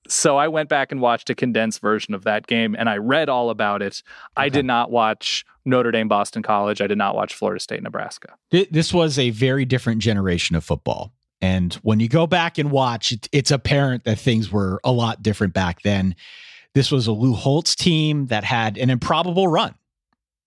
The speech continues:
Speaker 2: to, to be honest. This was during the Ron Powlus era, but
Speaker 1: Mm-hmm.
Speaker 2: Powlus broke his collarbone in the preseason, which meant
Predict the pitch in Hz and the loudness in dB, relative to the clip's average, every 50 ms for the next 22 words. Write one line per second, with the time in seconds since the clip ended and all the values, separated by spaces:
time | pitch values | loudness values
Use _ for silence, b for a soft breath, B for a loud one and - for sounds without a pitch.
0 | _ - - 147 139 104 85 - - 147 139 143 139 135 160 175 131 104 98 - | _ -2 0 0 0 0 -2 -2 0 0 2 2 2 2 2 2 0 0 0 -2
1 | - B B B B B B B B - 151 151 - 160 131 - 185 185 170 160 | -4 B B B B B B B B 0 2 2 2 0 2 2 2 2 2 2
2 | 147 143 143 139 151 175 185 - - 185 147 135 131 123 110 - 113 95 87 85 | 0 0 0 0 0 0 0 -2 -2 0 0 0 -2 -2 -2 -2 -2 -2 0 -2
3 | 82 92 131 - _ _ _ _ _ _ _ _ _ _ _ _ _ _ - 135 | -2 -4 -4 -8 _ _ _ _ _ _ _ _ _ _ _ _ _ _ 0 0
4 | 127 131 135 127 110 127 143 151 170 - _ _ _ _ - 170 156 156 160 147 | 0 0 -2 -2 -2 -2 -2 -2 -4 -6 _ _ _ _ 0 0 0 0 -2 -2
5 | 107 117 147 135 120 - 127 - - - 214 190 165 131 95 73 76 62 50 - | 0 2 2 2 2 -2 -4 -4 0 0 2 2 2 2 0 -2 -6 -8 -8 -12
6 | - _ _ _ - 113 110 117 - - - 196 214 190 - - 104 98 87 92 | -18 _ _ _ 0 2 2 2 2 2 2 2 4 2 2 0 0 -2 -2 0
7 | 92 98 101 - - - 131 127 120 117 123 | 0 0 0 0 2 2 2 4 2 0 -2